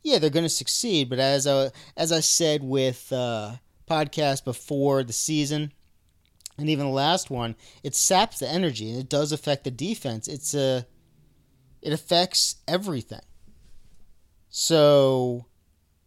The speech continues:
what I was most impressed about, about something like seventeen, somewhere around seventeen to twenty possessions in, you saw the offense really develop. All of a sudden, it wasn't just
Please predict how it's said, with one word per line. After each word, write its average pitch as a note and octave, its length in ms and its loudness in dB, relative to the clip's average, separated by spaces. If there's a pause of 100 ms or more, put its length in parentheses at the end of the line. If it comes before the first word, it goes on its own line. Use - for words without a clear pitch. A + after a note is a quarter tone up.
(120)
what D3+ 220 2
I E3 260 4
was A3+ 180 2
most F#3+ 220 0
impressed F3 320 -2
about, C#3 260 2
about C3+ 500 0 (1000)
something C#4 200 -8
like E3+ 140 -2
seventeen, F3 840 0
somewhere F#3 320 -2
around B2+ 160 -2
seventeen D#3 460 -2
to C#3 80 -2
twenty D#3 260 -4
possessions C3+ 500 -2
in, C3+ 300 -2 (880)
you G3 240 -6
saw G3+ 480 4
the D3 340 0
offense D3+ 580 0
really D3 440 -4
develop. A2+ 680 -6 (1200)
All F#3+ 240 4
of F3+ 80 0
a D#3+ 40 0
sudden, G3 340 4
it B2+ 120 -4
wasn't D#3+ 460 0
just D3 280 0